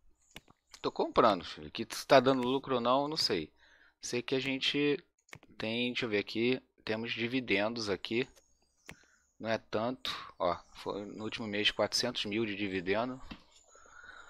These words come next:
É um valor interessante.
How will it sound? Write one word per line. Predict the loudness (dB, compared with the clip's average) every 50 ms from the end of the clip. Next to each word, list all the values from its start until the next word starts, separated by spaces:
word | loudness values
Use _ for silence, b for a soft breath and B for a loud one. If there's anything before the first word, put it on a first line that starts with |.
| B B B B B B B B B B B B B B B B B B B B B B B B B B B B B B B -6
É | -2 -2
um | 0 2
valor | 4 6 6 6 4
interessante. | 2 4 2 4 4 4 2 0 -2 -4 -4 -2 -2 -4 -4